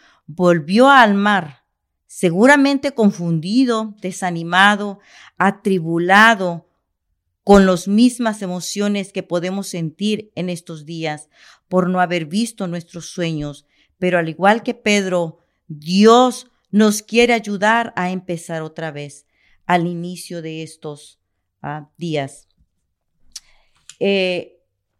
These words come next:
este año tenemos un Dios de oportunidades y yo quisiera leer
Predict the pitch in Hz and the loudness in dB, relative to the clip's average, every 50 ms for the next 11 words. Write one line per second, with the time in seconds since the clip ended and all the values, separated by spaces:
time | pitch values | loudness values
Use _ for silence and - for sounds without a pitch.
0 | _ _ _ _ _ _ _ _ _ _ _ _ _ _ _ _ _ _ - 202 | _ _ _ _ _ _ _ _ _ _ _ _ _ _ _ _ _ _ -2 0
1 | 233 226 226 302 302 269 240 220 220 208 233 240 240 240 - 226 190 208 220 240 | 0 0 0 2 6 6 6 6 4 0 -2 -4 -4 -4 -4 -4 -4 -4 -4 -4
2 | 247 240 247 - 220 220 214 208 196 202 202 196 190 - - 190 185 - 190 185 | -6 -8 -8 -8 -6 -6 -6 -4 -6 -6 -8 -8 -10 -12 -14 -14 -12 -10 -12 -12
3 | _ - 190 185 185 170 175 165 160 151 147 156 156 _ _ _ _ _ - 214 | _ -10 -10 -10 -6 -2 -2 0 0 -2 -4 -10 -16 _ _ _ _ _ -4 -2
4 | 208 240 277 277 320 285 - 294 285 277 262 247 220 214 214 208 214 220 233 233 | 0 0 0 -2 -4 -8 -6 -2 0 2 2 2 2 2 2 2 2 0 0 -2
5 | 233 226 _ _ | -6 -12 _ _